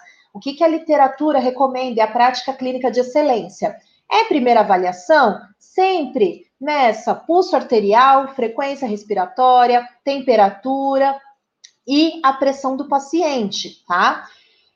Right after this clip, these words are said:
E se você atender um paciente idoso, gestante ou portador de doença cardiovascular, esses sinais devem ser medidos durante todas as consultas.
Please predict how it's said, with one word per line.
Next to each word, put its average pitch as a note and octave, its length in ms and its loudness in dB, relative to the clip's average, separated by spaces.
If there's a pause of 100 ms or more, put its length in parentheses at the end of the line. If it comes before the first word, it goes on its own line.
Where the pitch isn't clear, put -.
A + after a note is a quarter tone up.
(160)
E C4 320 0
se - 280 -8
você C4 720 -2
atender C4 420 0
um C4+ 120 -4
paciente B3 800 -4
idoso, G#3+ 720 2
gestante A3+ 1160 -2
ou F#4 320 4
portador A#3+ 680 0
de G#3+ 100 -8
doença A3 460 -4
cardiovascular, G#3 1200 -2 (220)
esses B3+ 420 0
sinais A3 540 -6
devem A3+ 500 0
ser G#3+ 400 -2
medidos G#3 720 -6 (320)
durante B3 800 0
todas D#4+ 380 4
as D#4 160 0
consultas. B3+ 800 -2